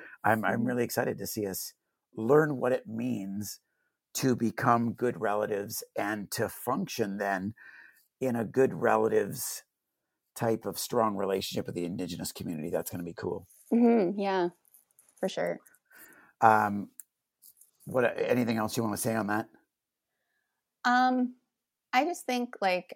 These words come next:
Speaker 2: um, you know, we talk a lot about, uh, I guess, like, the church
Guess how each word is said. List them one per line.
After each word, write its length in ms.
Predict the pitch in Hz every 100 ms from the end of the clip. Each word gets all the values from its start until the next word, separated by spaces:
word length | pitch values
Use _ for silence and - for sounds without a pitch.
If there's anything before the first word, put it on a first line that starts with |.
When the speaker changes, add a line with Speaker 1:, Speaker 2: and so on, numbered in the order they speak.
| -
Speaker 2:
um, 460 | 175 165 165 170 - -
you 100 | 202
know, 200 | 175 175
we 100 | 185
talk 200 | 220 208
a 40 |
lot 160 | 196 180
about, 420 | 180 170 165 165 - _ _ _ _ _ _ _ -
uh, 200 | 160 160
I 20 |
guess, 300 | 165 165 160
like, 320 | 160 151 - _ _ _ _ _ _ -
the 80 | 175
church 600 | - 175 156 - -